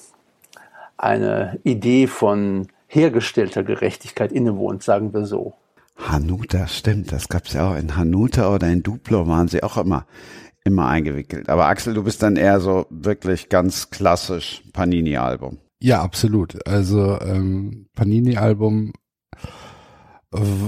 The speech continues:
Speaker 3: hat, hat zur Kindheit dazugehört. Das, das war halt so. Also ich glaube, mein erstes Panini-Album war, war ich zweiundachtzig,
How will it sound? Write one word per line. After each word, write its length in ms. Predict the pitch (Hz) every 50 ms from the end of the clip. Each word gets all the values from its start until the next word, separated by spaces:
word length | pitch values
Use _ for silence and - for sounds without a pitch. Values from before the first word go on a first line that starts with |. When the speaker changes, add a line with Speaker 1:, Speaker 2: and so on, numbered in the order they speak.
| 104 98 95 90 - -
Speaker 3:
hat, 480 | - - - 123 - - - - - - - - - - - -
hat 300 | - - 107 - _ -
zur 220 | - - 120 110
Kindheit 440 | - - 131 117 110 131 120 - -
dazugehört. 720 | 107 - - - 208 214 202 110 - 92 101 - - -
Das, 300 | 98 95 - - - - _
das 240 | - 101 - - -
war 160 | 110 123 143
halt 200 | 139 104 98 98
so. 340 | - - 104 101 101 104 113 120 -
Also 240 | - 110 104 101
ich 100 | 104 -
glaube, 380 | - - 98 104 120 120 117 117
mein 260 | 107 104 101 101 98
erstes 380 | - - 107 113 - - 123 -
Panini-Album 960 | - - 113 104 110 120 127 127 120 98 101 113 117 107 110 110 110 101 95
war, 1080 | 113 120 131 139 143 147 - - - - 139 - 69 - 110 - - - 123 120 117 -
war 360 | - - - - - - - 110
ich 220 | - - - - - - - - - - _ _ _ _ - _
zweiundachtzig, 800 | - - - 107 110 113 107 117 135 - - - 202 196 - -